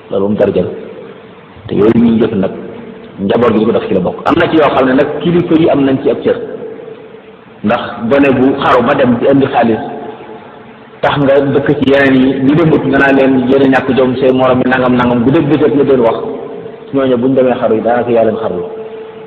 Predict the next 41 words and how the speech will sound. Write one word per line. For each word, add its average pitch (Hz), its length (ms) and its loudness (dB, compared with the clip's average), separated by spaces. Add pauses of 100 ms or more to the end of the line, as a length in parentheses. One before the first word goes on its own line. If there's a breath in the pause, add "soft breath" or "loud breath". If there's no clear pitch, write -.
(240)
Te 95 60 -6
léeg-léeg 113 340 2
am 120 160 -2
ci 117 80 -6
ñoo 113 140 0
xam 107 140 0
ne 107 60 0
nag 110 100 -2 (160)
dañ 120 160 0
leen 123 140 2
di, 117 60 2 (340)
dañ 113 160 -2
leen 123 180 2
di - 440 -2
sotti 139 240 -2
ay 123 120 2
wax 117 200 2
bu 113 60 -4
mëntuñoo 123 340 -2
toog. 95 140 -4 (1400)
Ndax 113 140 0 (100)
seen 135 160 4
morom 123 240 2
dem 123 180 2
na, 107 140 -2 (260)
ma 127 100 0
ngay 131 160 2
indi 123 160 2
nangam, 117 340 0
yéen 120 140 4
nga 117 100 2
ne 113 60 0
fi 113 120 -4
taxawaalu. 107 420 -2 (580)
Nam 139 160 0
dafa 131 220 0
dem 120 100 2
mën 123 120 0
nga 107 80 2
ko 107 80 2
def. 92 120 -4